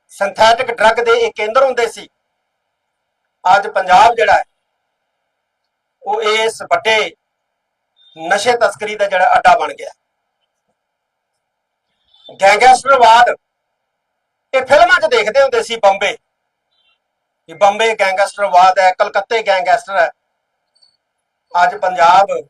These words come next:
ਗੈਂਗਸਟਰਾਂ ਦੀ ਧਰਤੀ ਬਣ ਗਈ। ਇੱਕ ਅੰਕੜਿਆਂ ਦੇ ਮੁਤਾਬਕ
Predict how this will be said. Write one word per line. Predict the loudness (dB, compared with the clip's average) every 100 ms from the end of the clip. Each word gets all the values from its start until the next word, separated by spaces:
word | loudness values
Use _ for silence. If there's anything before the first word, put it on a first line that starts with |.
| _ _ _ _ _ _
ਗੈਂਗਸਟਰਾਂ | -2 -2 -2 -8 -4 -4
ਦੀ | -4
ਧਰਤੀ | -4 -4 -4
ਬਣ | -10 -10
ਗਈ। | -12 -20 _ _ _ _ _ _ _ _ _ _ _ _ _ _ _ _ _
ਇੱਕ | -8 0
ਅੰਕੜਿਆਂ | 2 2 2 2
ਦੇ | 2
ਮੁਤਾਬਕ | 0 2 4 4 2